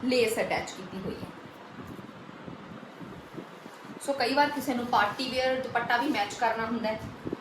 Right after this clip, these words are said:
ਤੇ ਇੱਕ ਜੀ ਇਹ ਦੁਪੱਟਾ ਹੋ ਜਾਂਦਾ ਹੈ। ਅੱਛਾ, ਬਾਕੀ ਦੇ ਦੁਪੱਟੇ ਨੇ ਜਿਹੜੇ, ਉਹ ਸਾਰੇ ਰੈਡੀ ਹੋਣ ਦੇ ਵਿੱਚ ਬਸ ਥੋੜ੍ਹਾ ਜਿਹਾ ਉਹਨਾਂ ਦਾ ਬਾਕੀ ਸੀਗਾ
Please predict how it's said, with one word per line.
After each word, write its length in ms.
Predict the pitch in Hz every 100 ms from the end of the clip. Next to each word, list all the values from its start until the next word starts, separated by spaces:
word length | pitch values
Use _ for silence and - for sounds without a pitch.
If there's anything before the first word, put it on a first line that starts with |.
| -
ਤੇ 420 | - - - - - -
ਇੱਕ 200 | 240 -
ਜੀ 180 | 233 -
ਇਹ 160 | 202 285
ਦੁਪੱਟਾ 340 | - 294 302
ਹੋ 160 | 285 285
ਜਾਂਦਾ 280 | 277 262 269
ਹੈ। 140 | 277 - - - - - - -
ਅੱਛਾ, 140 | -
ਬਾਕੀ 420 | 269 277 262 294
ਦੇ 100 | 320
ਦੁਪੱਟੇ 420 | 330 - 311 320
ਨੇ 160 | 311 311
ਜਿਹੜੇ, 400 | 294 277 294 302 - - - -
ਉਹ 80 | 285
ਸਾਰੇ 460 | 302 254 277 320 320 - - 240
ਰੈਡੀ 380 | 226 247 277
ਹੋਣ 160 | 262 247
ਦੇ 100 | 262
ਵਿੱਚ 160 | 254 247
ਬਸ 160 | 247
ਥੋੜ੍ਹਾ 380 | - 247 233 302
ਜਿਹਾ 140 | 302
ਉਹਨਾਂ 200 | 277 262
ਦਾ 160 | 269 269 - - - - -
ਬਾਕੀ 320 | 233 - 277 -
ਸੀਗਾ 220 | -